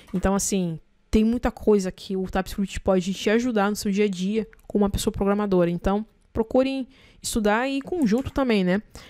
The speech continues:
Lembrando que, eh, essa, essa, esse, esse treinamento aqui de, de, de, de TypeScript, ele foi feito em conjunto com o livro do Boris Cherny, fo-, que foi indicado justamente pelo time do TypeScript.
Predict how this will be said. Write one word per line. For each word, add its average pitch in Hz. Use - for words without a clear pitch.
Lembrando 202
que, -
eh, 185
essa, 180
essa, 175
esse, 180
esse 170
treinamento 233
aqui 208
de, 180
de, 170
de, 160
de 156
TypeScript, 185
ele 185
foi 214
feito 214
em 208
conjunto 185
com 196
o 185
livro 170
do 175
Boris 180
Cherny, 202
fo-, -
que -
foi 220
indicado 208
justamente 196
pelo 190
time 190
do 185
TypeScript. 180